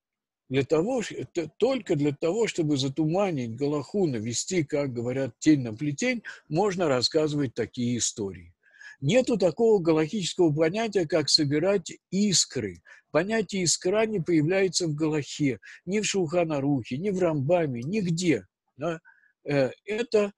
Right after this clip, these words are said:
э, скажем, да, понятие совершенно не галахическое, да. Вот. И, а мы не, мы стараемся, по крайней мере, жить по Галахе, понимаете? И если мы не живём фантазиями,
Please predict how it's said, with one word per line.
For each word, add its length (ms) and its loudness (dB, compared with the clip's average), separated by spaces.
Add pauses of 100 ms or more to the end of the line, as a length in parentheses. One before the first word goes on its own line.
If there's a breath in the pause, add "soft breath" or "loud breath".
(280)
э, 440 2
скажем, 500 2
да, 140 -4
понятие 560 0
совершенно 720 -4 (260 loud breath)
не 440 -4 (140)
галахическое, 1120 -2 (420)
да. 160 -12 (400 soft breath)
Вот. 200 -8 (220)
И, 380 6
а 140 -2
мы 520 -2
не, 340 0
мы 420 -2
стараемся, 680 -4
по 140 -6
крайней 380 -6
мере, 340 -6
жить 300 -6
по 100 -4
Галахе, 560 -4
понимаете? 720 -10 (460 loud breath)
И 100 2
если 500 4 (1040)
мы 140 0
не 140 0
живём 440 2
фантазиями, 1040 -2